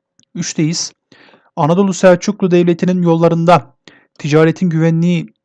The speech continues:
e, güvenli yapılmasında hangileri etkili olmuştur diyor. Gümrük vergilerinin düşük tutulması, belli aralıklarla kervansaraylar yapılması,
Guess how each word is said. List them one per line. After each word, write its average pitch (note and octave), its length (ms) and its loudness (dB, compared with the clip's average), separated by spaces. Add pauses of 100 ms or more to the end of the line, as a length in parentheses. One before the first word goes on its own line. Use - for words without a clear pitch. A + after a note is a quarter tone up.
(160)
e, C#3 160 -2
güvenli D#3 360 2
yapılmasında D3+ 920 -2 (320)
hangileri D#3 420 -2
etkili D#3+ 380 -4
olmuştur D#3 520 0
diyor. D#3+ 200 4 (1400)
Gümrük D#3+ 360 -6
vergilerinin D3+ 420 0
düşük E3 260 -10
tutulması, C#3+ 540 -6 (400)
belli E3 200 2
aralıklarla E3 500 0
kervansaraylar D#3 800 0
yapılması, D#3 680 -2